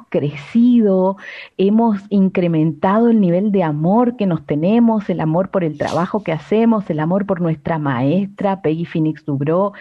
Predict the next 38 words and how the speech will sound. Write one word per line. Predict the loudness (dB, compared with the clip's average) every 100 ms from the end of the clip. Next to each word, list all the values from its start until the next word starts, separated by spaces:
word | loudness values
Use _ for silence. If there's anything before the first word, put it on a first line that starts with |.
| -20 -20 -6
y | 0 0
Alberto, | 2 0 -2 -2 0 0 -2
yo | -2 0 0 -4
estoy | -6 -2 -2 -2 -8 _
tremendamente | -2 0 2 2 2 2 2 0 0
agradecida | 0 0 -2 -2 0 2
de | 0
ti, | -2 -4 -4 -4 -10 _ _ -20 -20 _
y | -4 -2
de, | 0 0 -2
y | -2 -2
de |
este | -2 -2 -4
rol | -4 0 0 0
que | -2
estás | -4 -2
haciendo | -4 -4 -2 0 2 2 0
en | 0
esta, | -2 -4 -4 -4 -4
en | -4
esta | -4 -4
nueva | -2 0 0 0 0 -2 -4 -12 -20 _
etapa | -4 0 -2 0 0
nuestra | 2 0 -2 _ 0 0 0
y, | 0 -2 -2 -2
y | -4
cómo | -2 0 0 0
nos | 0 0
hemos | 2 2 2
abrazado, | 0 -4 -4 -2 0 0 0
y | 0 -2
agradecemos | -2 -2 -2 0 0 0
a | 0
Mantra | 0 0 -2 -2 -4
que | -4
también | -4 -2 -2 -2
tantos | -2 -2 -4 -6 -4
años | -2 0 -2